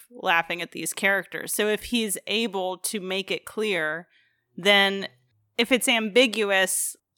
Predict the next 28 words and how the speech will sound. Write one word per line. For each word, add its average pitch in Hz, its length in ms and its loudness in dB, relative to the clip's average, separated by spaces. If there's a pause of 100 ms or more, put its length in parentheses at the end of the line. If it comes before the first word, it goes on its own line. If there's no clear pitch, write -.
maybe 202 400 0
it 170 100 -2
wasn't 190 460 -2
meant 185 280 -6
to 196 80 -10
be 170 360 -10 (120)
puckish, - 720 -4
you 226 120 0
know, 170 200 2
because 202 280 0
if 220 100 -4
he 240 140 -2
wanted 220 440 4
it 202 180 2 (420)
to 240 120 -2
be 214 200 -6
clear, 285 360 4
like, 190 300 4
this 226 220 2
is 220 360 0 (380)
a 208 80 4
Lexus 214 540 2
commercial 220 460 0
for 208 240 0
a 196 60 4
woman 196 380 -2
named 180 300 -4
Linda, 180 720 0